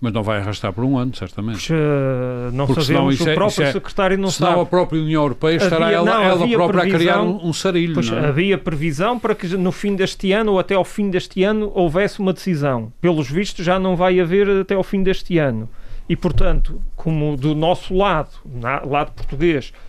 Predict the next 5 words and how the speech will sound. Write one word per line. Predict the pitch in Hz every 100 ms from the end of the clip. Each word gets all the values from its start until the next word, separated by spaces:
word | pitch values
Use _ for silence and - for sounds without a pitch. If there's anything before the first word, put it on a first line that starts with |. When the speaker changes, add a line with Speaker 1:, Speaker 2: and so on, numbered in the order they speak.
| -
Speaker 2:
nós | 147 143
não | 117 143
controlamos | 160 160 127 160 160 175 139 113 -
o | 170
processo, | - - - 131 117 - -